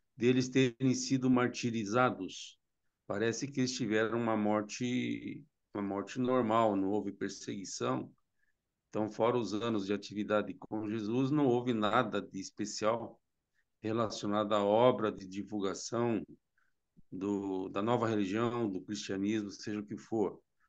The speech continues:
Essa omissão, é, essa omissão de não mencionar exemplo dos outros é,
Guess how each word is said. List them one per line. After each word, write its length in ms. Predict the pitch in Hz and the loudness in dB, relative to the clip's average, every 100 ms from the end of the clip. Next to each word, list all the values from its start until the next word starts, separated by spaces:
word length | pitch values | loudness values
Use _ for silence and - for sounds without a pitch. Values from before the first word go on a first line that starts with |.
| _ _ _ _ _ _ _ _ | _ _ _ _ _ _ _ _
Essa 340 | 127 123 135 151 | 0 0 2 0
omissão, 840 | 143 143 139 156 156 151 120 - _ _ _ _ _ _ _ _ _ _ _ _ _ _ _ - | 2 0 0 2 4 4 2 -4 _ _ _ _ _ _ _ _ _ _ _ _ _ _ _ -8
é, 500 | 117 110 113 117 - - | -4 -2 -2 -4 -8 -4
essa 240 | 110 139 | -2 2
omissão 460 | 139 131 - 135 113 | 2 0 2 2 2
de 100 | 113 | 2
não 140 | 127 | 4
mencionar 640 | 131 120 - 113 120 117 | 4 2 -2 -2 0 0
exemplo 320 | 107 117 127 | 0 -2 -4
dos 220 | 113 110 104 | -4 -2 4
outros 600 | 139 139 - - - - _ _ _ _ _ _ _ _ - | 4 4 -4 -16 -20 -20 _ _ _ _ _ _ _ _ -12
é, 880 | 113 107 107 107 104 104 104 110 131 | -4 -2 0 0 0 0 -2 -4 -10